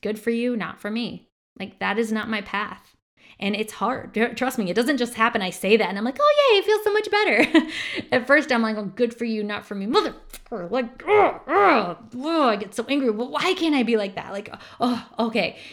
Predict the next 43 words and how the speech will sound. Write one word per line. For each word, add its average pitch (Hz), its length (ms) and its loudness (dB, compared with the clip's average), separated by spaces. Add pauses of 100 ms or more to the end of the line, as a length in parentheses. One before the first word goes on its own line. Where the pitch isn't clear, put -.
(140)
You 226 80 0
know, 226 100 2
I, 220 240 2
I 220 60 0
kind 233 200 -2
of 214 80 -2
go 202 160 -4
through 214 220 -4
that 196 180 0
whole, 196 600 0 (420)
like, 190 360 -6 (560)
toddler 202 360 -4
tantrum 185 580 -4
there, 151 260 -6
but 160 360 -6 (880)
it's - 120 -14
the 208 100 0
truth. - 600 -4 (240)
I 185 220 -6
could 196 220 -2
get 202 200 2
back 202 200 0
to 214 80 -6
that 175 140 2
anytime 180 340 -4
I 180 60 -4
want, 175 280 -4
but - 120 -10 (140)
there's 156 220 -6
gonna 180 160 -6
be 185 120 -4
a 196 60 -4
cost 190 360 -8
to - 120 -16
it. - 120 -14 (340)
So, 220 540 -2 (140)
yeah, 185 320 -4 (160)
I, 214 340 0 (460)
I 214 100 0
did 208 240 0
gain 170 220 -8
weight, - 320 -12
but 190 220 -6